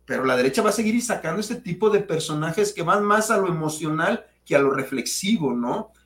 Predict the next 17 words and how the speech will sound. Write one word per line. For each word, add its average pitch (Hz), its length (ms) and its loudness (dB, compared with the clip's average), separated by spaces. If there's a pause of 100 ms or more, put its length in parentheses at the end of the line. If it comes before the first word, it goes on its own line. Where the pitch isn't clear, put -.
Y 160 80 -4
le 180 100 2
apuestan 269 520 0
a - 80 -4
que 196 100 -8
con 160 200 -2
los 156 140 0
grandes 220 320 0
medios 220 340 0
masivos 196 500 -2
de 185 120 -4
comunicación 180 720 -8 (340)
puedan 190 260 0
influir 170 360 -2
en 170 140 -2
la 139 80 -2
gente. 123 560 -8